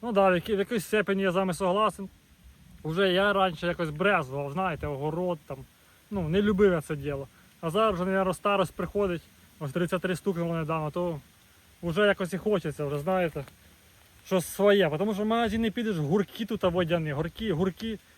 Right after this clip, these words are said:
е, гурки ці, огірки їсти нереально, вони водянисті всі, вони без вкуса, без нічого. Помідори теж, помідори, ну там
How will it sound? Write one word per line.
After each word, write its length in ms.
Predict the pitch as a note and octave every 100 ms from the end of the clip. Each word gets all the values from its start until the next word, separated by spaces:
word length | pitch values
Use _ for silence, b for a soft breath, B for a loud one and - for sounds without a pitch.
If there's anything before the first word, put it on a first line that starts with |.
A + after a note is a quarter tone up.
| _
е, 140 | D3+ C3
гурки 300 | C#3 C#3 C3
ці, 300 | - C3+ C#3+
огірки 500 | E3 F#3+ E3+ - G#3+ G#3+ G3+ F3 D3+
їсти 320 | C#3+ F3 - E3
нереально, 540 | E3 D3+ C#3 C#3 C3+
вони 140 | D#3+
водянисті 500 | E3+ F3+ F3 F#3 E3
всі, 160 | C#3 D3+
вони 160 | D#3+ D3
без 200 | E3 -
вкуса, 300 | G#3 F#3 -
без 160 | C#3+
нічого. 340 | D3 - C#3 C3 b b b b _
Помідори 480 | F3+ G3+ G3+ A#3 G3
теж, 240 | - E3 C3+
помідори, 380 | F3+ F3+ G3+ F3+
ну 80 | F#3
там 220 | F3+